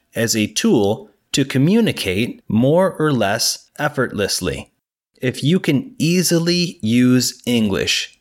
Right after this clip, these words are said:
to communicate, you are fluent. That means if you can easily say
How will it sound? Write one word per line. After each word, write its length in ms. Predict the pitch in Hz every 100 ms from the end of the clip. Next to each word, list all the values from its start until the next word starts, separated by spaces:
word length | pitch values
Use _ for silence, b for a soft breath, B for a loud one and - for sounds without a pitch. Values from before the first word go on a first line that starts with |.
| _
to 160 | - 117
communicate, 960 | - 127 175 165 104 - 90 92 - _ _ -
you 580 | 90 104 117 127 135 -
are 340 | 101 104 101
fluent. 580 | - - 113 87 - - _ _ _ _ -
That 360 | 104 120 147
means 460 | 131 113 98 98 -
if 200 | 117 95
you 180 | 113 170
can 320 | 160 113 - 113
easily 480 | 135 139 143 139
say 520 | 123 - 113 85 78